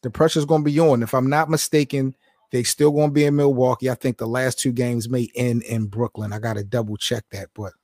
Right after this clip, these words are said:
we got a series, man. We definitely positively got a series. That's how real it is. So I can't wait. I just wanted to update y'all real quick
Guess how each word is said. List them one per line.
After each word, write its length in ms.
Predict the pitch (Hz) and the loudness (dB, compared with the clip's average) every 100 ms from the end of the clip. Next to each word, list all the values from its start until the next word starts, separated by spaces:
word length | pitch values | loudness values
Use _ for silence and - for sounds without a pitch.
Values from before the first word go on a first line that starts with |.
| _ _ _ _ _ | _ _ _ _ _
we 100 | 131 | 0
got 220 | 175 180 156 | 4 6 6
a 40 | |
series, 460 | - 165 185 139 117 | 4 2 4 2 0
man. 380 | 117 120 123 101 | -2 -4 -6 -6
We 140 | 127 | -6
definitely 500 | 107 139 - 151 143 | 0 0 0 0 0
positively 600 | 139 135 131 120 135 127 | 0 0 0 2 2 0
got 180 | 120 120 | -2 -4
a 60 | 113 | -4
series. 400 | - 113 101 92 | -2 -2 -4 -6
That's 180 | 113 | -4
how 120 | 117 104 | -4 -4
real 280 | 113 98 | -4 -6
it 80 | 87 | -10
is. 300 | 85 - - _ _ _ _ _ _ _ _ _ _ _ _ _ _ _ _ _ _ _ _ _ _ _ _ _ _ - | -16 -18 -20 _ _ _ _ _ _ _ _ _ _ _ _ _ _ _ _ _ _ _ _ _ _ _ _ _ _ 2
So 180 | 156 | 6
I 60 | 156 | 6
can't 300 | - 185 170 | 6 6 8
wait. 200 | 175 165 | 8 6
I 100 | 135 | 4
just 260 | 131 170 165 | 4 2 4
wanted 220 | 170 156 | 2 2
to 140 | 123 - | -2 -2
update 480 | 160 - 151 151 - | 0 0 0 0 2
y'all 300 | 151 151 143 | 4 4 4
real 260 | 143 147 | 4 2
quick 300 | 127 - 151 | 2 2 2